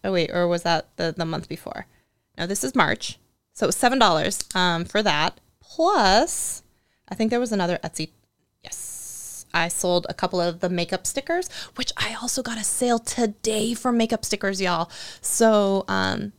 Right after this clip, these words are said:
I think it was, like, ten stickers for, like, twenty-five dollars. So next month, I'm actually gonna have something coming in from Etsy as well. So, like, that's not three months in a row. Like, hello, who is she?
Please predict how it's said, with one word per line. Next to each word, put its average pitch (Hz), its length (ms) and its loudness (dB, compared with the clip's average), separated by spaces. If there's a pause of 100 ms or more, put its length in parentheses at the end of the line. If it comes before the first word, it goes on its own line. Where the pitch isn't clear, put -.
I 208 60 -6
think 233 140 0
it 269 40 2
was, 262 100 0
like, 254 160 -2
ten 220 220 -2
stickers 233 380 -4
for, 233 120 -2
like, 208 220 -2
twenty-five 208 880 -4 (240)
dollars. 190 580 -2
So 170 380 4 (300)
next 226 240 0
month, 247 160 2
I'm 226 100 4
actually 220 240 0
gonna 214 140 0
have 202 100 2
something 196 300 -2
coming 196 320 -2
in 190 160 -2
from 185 220 -2
Etsy 185 360 -4
as 185 220 -4
well. 240 100 -2
So, - 180 -2
like, - 340 -2
that's 370 120 -8
not - 220 -4
three 226 200 -2
months 359 200 0
in 359 40 2
a 294 80 4
row. 165 220 2
Like, 285 300 0
hello, 262 560 6
who 349 180 6
is 381 180 4
she? 190 280 2